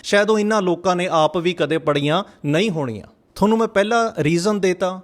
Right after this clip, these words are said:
ਕਿ ਕਿਉਂ ਇਹਨਾਂ ਲੋਕਾਂ ਦੇ ਮਗਰ ਨਹੀਂ ਲੱਗਣਾ, ਉਹ ਦੇਤਾ ਧਾਰਮਿਕ ਰੀਜ਼ਨ, ਕਿਉਂਕਿ ਸਾਨੂੰ ਇਹ ਚੀਜ਼ਾਂ ਨਹੀਂ ਸਿਖਾਈਆਂ ਗਈਆਂ,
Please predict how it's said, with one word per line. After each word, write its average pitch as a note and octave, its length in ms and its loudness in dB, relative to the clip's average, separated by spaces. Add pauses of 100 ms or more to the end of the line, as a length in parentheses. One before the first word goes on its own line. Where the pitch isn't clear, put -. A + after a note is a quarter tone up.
(140)
ਕਿ G3+ 80 -6
ਕਿਉਂ A3 300 2
ਇਹਨਾਂ A3+ 220 2
ਲੋਕਾਂ F#3 340 2
ਦੇ F#3 80 0
ਮਗਰ F3+ 280 0
ਨਹੀਂ F#3 200 0
ਲੱਗਣਾ, F3 300 0
ਉਹ G3+ 200 0
ਦੇਤਾ F3+ 280 0
ਧਾਰਮਿਕ D3 520 0
ਰੀਜ਼ਨ, A#2+ 280 -6
ਕਿਉਂਕਿ - 440 -6
ਸਾਨੂੰ G3+ 360 2
ਇਹ A3+ 40 0
ਚੀਜ਼ਾਂ G#3 320 -2
ਨਹੀਂ G3+ 200 -2
ਸਿਖਾਈਆਂ C#3 440 -4
ਗਈਆਂ, G#2+ 280 -10